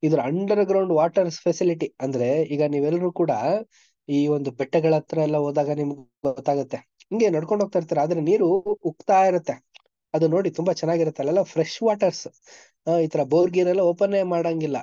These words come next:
ಆಗಿದ್ರೂ ಕೂಡ ಬಂಡೆಗಳ ಒಂದು ನಡುವೆಯಿಂದ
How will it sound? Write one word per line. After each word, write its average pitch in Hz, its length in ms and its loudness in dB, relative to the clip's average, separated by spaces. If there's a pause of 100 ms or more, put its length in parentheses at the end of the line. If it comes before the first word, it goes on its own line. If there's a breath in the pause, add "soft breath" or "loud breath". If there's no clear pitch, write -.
(140)
ಆಗಿದ್ರೂ 190 520 -2
ಕೂಡ 202 200 0 (220)
ಬಂಡೆಗಳ 170 480 0
ಒಂದು 147 440 -2
ನಡುವೆಯಿಂದ 156 800 0